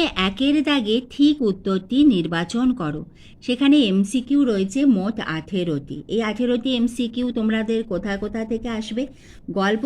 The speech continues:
থেকে থাকবে পাঁচটি, প্রবন্ধ থেকে তিনটি, কবিতা থেকে চারটি,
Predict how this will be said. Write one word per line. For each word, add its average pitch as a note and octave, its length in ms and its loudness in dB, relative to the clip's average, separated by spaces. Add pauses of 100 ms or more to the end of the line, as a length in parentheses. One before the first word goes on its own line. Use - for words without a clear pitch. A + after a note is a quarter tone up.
(160)
থেকে C#4 220 0
থাকবে A#3 420 -2
পাঁচটি, F3 560 -4 (360)
প্রবন্ধ A3 500 2 (200)
থেকে C4 260 0 (140)
তিনটি, G3 440 0 (400)
কবিতা C4 460 0
থেকে C4+ 380 -2
চারটি, E3+ 520 -4